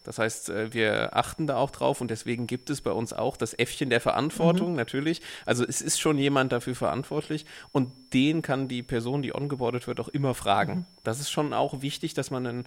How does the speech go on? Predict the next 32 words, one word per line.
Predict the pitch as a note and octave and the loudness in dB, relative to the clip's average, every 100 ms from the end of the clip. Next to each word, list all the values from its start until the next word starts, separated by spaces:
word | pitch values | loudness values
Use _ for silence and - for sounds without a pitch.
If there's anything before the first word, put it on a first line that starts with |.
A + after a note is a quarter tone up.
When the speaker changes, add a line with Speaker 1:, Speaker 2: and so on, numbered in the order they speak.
| - - - - | -12 -20 -20 -8
Speaker 1:
einen, | B2+ A#2+ | -4 0
so | |
einen | B2 A#2 | 0 2
Ankerpunkt | A#2 C3+ A2 - G#2 G2 - | 2 4 2 2 -2 -4 -2
hat. | C#3+ - - - | -2 -4 -10 -4
Äh, | B2 | -2
wie | C3+ | 2
gesagt, | B2+ D3+ - | 4 4 4
wir | |
haben's | B2+ - | 0 0
verteilt. | A2 - A#2 F#3+ C#4 | -4 0 0 0 0
Wir | B2 | -2
haben's | A#2+ - | -2 -6
verteilt, | - A2 B2+ D3+ | -8 -4 -2 0
auch | - - | -2 -2
fachlich | C3+ - E3 D#3 - | -2 -2 -6 -8 -8
und | B2+ | -6
auf, | G2+ G#2+ - - | -4 -6 -6 -8
ähm, | F2 A2+ A2+ G2 - G#2 - | -6 -6 -10 -12 -14 -16 -16
dieses | - A2+ A#2+ | -14 -12 -12
sozialen, | A2+ - A2+ C3+ F3 E3 | -14 -6 0 0 0 -6
den | C3+ | -8
sozialen | A#2+ - B2+ D#3+ | -8 -6 -6 -4
Aspekt, | D3+ - D#3 - - - - - | -6 -6 -6 -8 -16 -18 -20 -10
äh, | B2+ B2+ | -4 -2
in | A#2 | -2
dieses | A#2+ A2+ | -6 -8
Paten- | - B2 B2+ - C#3 | -8 -2 0 0 -2
und | C#3+ F3 - | 0 -2 -2
Mentor, | C3+ D3+ - E3 E3+ E3+ - - | -4 -4 -4 -4 -4 -6 -10 -8
ähm, | C#3+ C#3+ D3+ D3 D3 | -6 -6 -8 -12 -8
Programm. | C#3+ C#3 C3 D#3+ | -6 -4 -2 -4